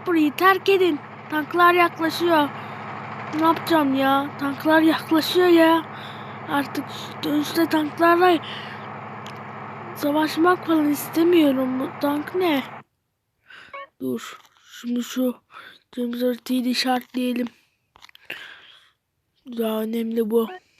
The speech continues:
Bunu daha sonra işaretleyeyim. Hayır, hayır. Arkadan tanklar gelmeye başladı ya. Ya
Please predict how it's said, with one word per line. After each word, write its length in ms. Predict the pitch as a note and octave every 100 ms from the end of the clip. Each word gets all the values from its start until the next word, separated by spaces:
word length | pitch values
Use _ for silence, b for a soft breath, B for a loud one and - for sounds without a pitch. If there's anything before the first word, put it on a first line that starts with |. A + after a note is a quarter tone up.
| _
Bunu 240 | G#3 G#3 G#3
daha 180 | G3+ G3+
sonra 320 | G#3 G3 G3
işaretleyeyim. 640 | F#3+ F3+ F3+ - F#3 F#3 - B B B B B B B - - - - A3
Hayır, 240 | G#3 A#3
hayır. 260 | B3 C4+ C4+ - -
Arkadan 480 | A#3 - B3+ C#4 C#4
tanklar 460 | B3+ B3+ B3 C#4+ C#4
gelmeye 560 | C4+ D4+ D4 D#4 D#4
başladı 480 | D4+ - D4 C#4 C4
ya. 120 | C4+ - B B B B B - - - -
Ya 140 | C4